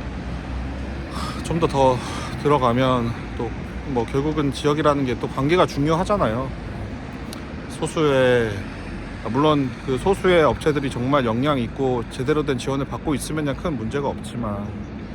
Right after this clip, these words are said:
그렇지 않고 일부 그 이속과 관련된 일부 소수의 관계적인 업체들의 일방적인 지원들이,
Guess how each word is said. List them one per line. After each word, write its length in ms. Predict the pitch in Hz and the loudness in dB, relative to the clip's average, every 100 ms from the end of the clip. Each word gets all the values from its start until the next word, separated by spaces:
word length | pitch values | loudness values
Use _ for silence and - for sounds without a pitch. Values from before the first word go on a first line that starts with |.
| - - - - 110 | -10 -10 -8 -8 0
그렇지 300 | 143 151 143 | 0 2 0
않고 440 | 117 107 - 131 | 0 0 2 2
일부 640 | 120 123 139 143 139 135 117 - | 4 2 2 2 2 0 -2 -4
그 320 | 117 110 107 104 - - - - - - - - - - - - 131 | -2 0 -2 -4 -6 -6 -6 -8 -8 -8 -8 -8 -6 -6 -8 -6 -4
이속과 800 | 120 180 185 - - 156 143 | -2 2 2 0 0 4 4
관련된 640 | 131 131 127 147 139 131 117 | 2 2 2 2 4 2 2
일부 220 | 113 120 | 0 -2
소수의 440 | - 202 - 185 135 | 0 0 4 2 2
관계적인 560 | 123 127 165 165 147 | 0 0 2 2 2
업체들의 720 | 120 92 151 135 127 120 120 107 | -2 -2 -2 0 0 2 0 0
일방적인 600 | 110 139 151 139 127 110 | 2 2 2 2 0 -2
지원들이, 640 | - 131 139 127 117 101 | -2 0 0 0 -2 -4